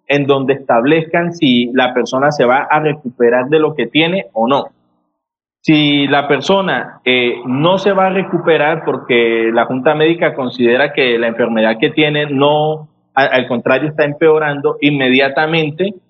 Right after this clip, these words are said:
lo mandan a calificar. ¿A calificar en qué sentido? Pues a determinar cuánto es la cantidad de la pérdida de la capacidad laboral para que la persona pueda, pues, ir, eh,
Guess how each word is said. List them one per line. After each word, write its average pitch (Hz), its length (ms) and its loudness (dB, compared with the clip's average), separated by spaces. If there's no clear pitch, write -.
lo 127 180 4
mandan 139 460 0
a 135 140 -2
calificar. 156 840 -2
¿A 127 140 0
calificar 143 540 0
en 165 100 -6
qué 175 140 -2
sentido? 180 460 0
Pues 120 180 -2
a 123 80 2
determinar 120 800 0
cuánto 143 320 0
es 156 80 4
la 160 260 2
cantidad 165 560 2
de 165 140 0
la 120 180 -2
pérdida 151 460 2
de 151 80 2
la 135 100 0
capacidad 117 560 0
laboral 156 540 2
para 156 260 2
que 165 100 -2
la 143 180 0
persona 139 480 0
pueda, 151 340 0
pues, - 400 -10
ir, 160 320 2
eh, 131 520 0